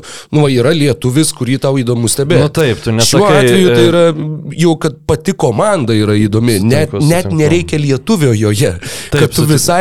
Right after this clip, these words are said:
Speaker 1: galbūt ją įsijungtum, a, ir, ir pažiūrėtum.
Speaker 2: Tu
Speaker 1: Tai sakau
Speaker 2: nesakydavai, bus įdomu pažiūrėti Orlando Magic,
Speaker 1: O jo,
Speaker 2: bus
Speaker 1: sakydavai,
Speaker 2: įdomu
Speaker 1: bus
Speaker 2: pažiūrėti
Speaker 1: įdomu.
Speaker 2: Brazdeikį.
Speaker 1: Taip,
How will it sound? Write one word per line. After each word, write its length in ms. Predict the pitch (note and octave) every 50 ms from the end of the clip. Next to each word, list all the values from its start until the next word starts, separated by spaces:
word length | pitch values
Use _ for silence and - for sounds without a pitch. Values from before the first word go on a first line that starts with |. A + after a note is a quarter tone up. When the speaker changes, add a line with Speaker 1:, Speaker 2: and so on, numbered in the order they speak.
| G3 E3
Speaker 1:
galbūt 400 | F3+ E3+ D#3+ D3+ E3 E3+ - D#3
ją 140 | D3+ D3 C#3+
įsijungtum, 600 | D3 C3 - E3 D3+ D3 C#3 B2+ - C#3 C3+ C3 C3
a, 160 | B2 B2 B2+ B2 A#2 A2+
ir, 320 | - C3 C3 B2 A#2+ - -
ir 220 | - B2+ B2 -
pažiūrėtum. 540 | - B2 A2 B2+ A#2+ A2+ F#2 - - D2+ D2 -
Speaker 2:
Tu 60 | -
Speaker 1:
Tai 80 | A2 A2
sakau 220 | A2 - - D#3 C3+
Speaker 2:
nesakydavai, 460 | B2+ C3 B2 A#2 G#2+ G2+ G2+ G2+ G2 F#2 G2+ G2+
bus 160 | A2 A2+ G#2+ - A2+
įdomu 240 | G#2+ A2 G#2 G#2+ G#2
pažiūrėti 400 | - G#2 F#2+ G2+ G#2+ G2+ - A2
Orlando 320 | G2+ G2+ G#2 G2+ G2+ G2
Magic, 320 | F#2+ F2+ F#2 A2 G#2+ A#2 A2+
Speaker 1:
O 80 | C3
jo, 140 | E3 E3 C3+ G2+
Speaker 2:
bus 80 | A2+
Speaker 1:
sakydavai, 300 | B2+ - C#3+ A#2 A2+ A#2 C3+
Speaker 2:
įdomu 80 | C3+
Speaker 1:
bus 60 | A#2+
Speaker 2:
pažiūrėti 180 | G2+ - G#2+ G#2
Speaker 1:
įdomu. 80 | G2+ G#2
Speaker 2:
Brazdeikį. 460 | G#2 G2 G2 G#2 G2 F#2 - - C#3
Speaker 1:
Taip, 320 | F3 F3+ C#3+ G2+ D#2 -